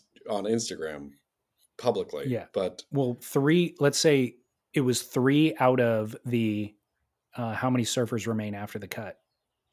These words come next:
Speaker 2: Twenty-two?
Speaker 1: Eighteen or something. Yeah,
Speaker 2: So that's,
Speaker 1: twenty-two.
Speaker 2: that's a decent percentage, you know?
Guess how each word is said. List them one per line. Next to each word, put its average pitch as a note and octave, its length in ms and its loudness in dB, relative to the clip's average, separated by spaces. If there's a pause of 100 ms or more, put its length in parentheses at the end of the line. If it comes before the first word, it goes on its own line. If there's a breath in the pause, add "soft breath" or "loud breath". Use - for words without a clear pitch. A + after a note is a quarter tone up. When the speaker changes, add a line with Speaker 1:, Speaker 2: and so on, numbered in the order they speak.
Speaker 2:
Twenty-two? B2 560 -2
Speaker 1:
Eighteen G#2 400 -6
or F2+ 80 -6
something. F2+ 380 -12
Yeah, F#2 100 -2
Speaker 2:
So A#2+ 220 0
that's, A#2+ 240 0
Speaker 1:
twenty-two. F2+ 120 -8
Speaker 2:
that's D3 180 2
a F3+ 60 6 (220)
decent C#3+ 320 -2
percentage, - 800 -8
you D3 100 -2
know? A#2 180 -6